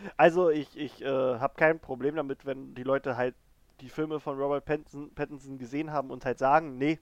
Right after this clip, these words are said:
ich finde, äh, der hat nicht das Talent dazu“, dann ist das okay, aber die meisten beschränken ihn ja einfach nur auf seine Twilight-Rolle und das find ich ein bisschen,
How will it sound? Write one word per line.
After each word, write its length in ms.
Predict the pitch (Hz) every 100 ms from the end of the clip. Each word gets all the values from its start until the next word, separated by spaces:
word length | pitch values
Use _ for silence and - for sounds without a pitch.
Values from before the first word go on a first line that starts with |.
| _
ich 140 | -
finde, 400 | - 151 156 143 127 _ _ _ _ _ _ _ _ _ _ _ -
äh, 300 | 131 123 117 -
der 120 | 127 120
hat 180 | 147
nicht 180 | - 131
das 180 | 135 123
Talent 300 | - 131 180
dazu“, 440 | 196 - 226 240 233
dann 160 | - 131
ist 120 | 139
das 120 | 139
okay, 320 | 123 - 156 147
aber 160 | 127
die 120 | 123
meisten 420 | 123 127 139 - 135
beschränken 400 | 131 151 160 156
ihn 160 | 151
ja 80 | 156
einfach 260 | 131 143 147
nur 140 | 143
auf 120 | 127
seine 220 | - 131 123
Twilight-Rolle 640 | 131 127 147 139 131 131
und 140 | 123 117
das 140 | -
find 160 | - 120
ich 60 |
ein 100 | 120
bisschen, 480 | 123 - 127 117 107